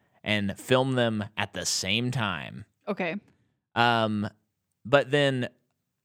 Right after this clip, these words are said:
Speaker 1: Dwayne Johnson said
Speaker 2: No.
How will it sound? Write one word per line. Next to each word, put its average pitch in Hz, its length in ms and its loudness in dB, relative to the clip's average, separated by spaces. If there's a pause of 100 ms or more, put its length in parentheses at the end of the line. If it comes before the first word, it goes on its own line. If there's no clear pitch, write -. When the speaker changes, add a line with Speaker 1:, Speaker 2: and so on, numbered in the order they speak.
(280)
Speaker 1:
Dwayne 165 300 4
Johnson 151 520 2
said 113 540 0 (800)
Speaker 2:
No. - 240 -8